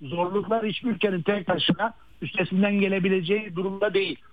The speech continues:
Dolayısıyla birlikte hareket edelim. Dünya ikimiz için de büyük. Bir arada yapabiliriz.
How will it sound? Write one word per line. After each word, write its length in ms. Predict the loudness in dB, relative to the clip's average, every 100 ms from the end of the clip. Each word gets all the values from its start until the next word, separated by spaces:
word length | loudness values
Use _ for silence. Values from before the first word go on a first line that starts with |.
| -4
Dolayısıyla 380 | 0 2 2 0
birlikte 360 | 2 0 0 0
hareket 380 | 0 0 0
edelim. 360 | 2 2 0 0 -8 -16 0
Dünya 360 | 4 4 2 -2
ikimiz 400 | -4 -2 0 0
için 260 | -2 0
de 180 | 2 4
büyük. 340 | 4 2 -2 -10 -20 -10 0
Bir 100 | 2
arada 360 | 2 0 -4
yapabiliriz. 760 | -2 -2 -2 -4 -2 0 2 0